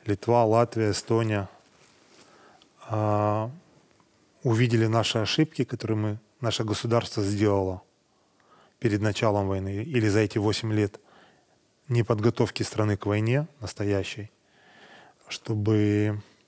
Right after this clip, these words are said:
увидели все наши ошибки и чтобы их не допустили. Ну, знаете как, вместо нас сделали работу над ошибками.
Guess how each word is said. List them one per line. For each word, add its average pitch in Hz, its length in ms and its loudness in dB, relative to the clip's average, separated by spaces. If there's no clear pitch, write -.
увидели 107 580 2
все - 200 -4
наши 113 280 0
ошибки 110 600 0
и 117 100 -8
чтобы 117 260 -2
их - 140 -2
не 117 80 -4
допустили. 101 640 -6
Ну, 120 100 -4
знаете 117 280 -2
как, 110 160 -8
вместо 127 320 2
нас 123 180 4
сделали 113 340 6
работу 113 360 4
над 107 160 -2
ошибками. 98 580 -4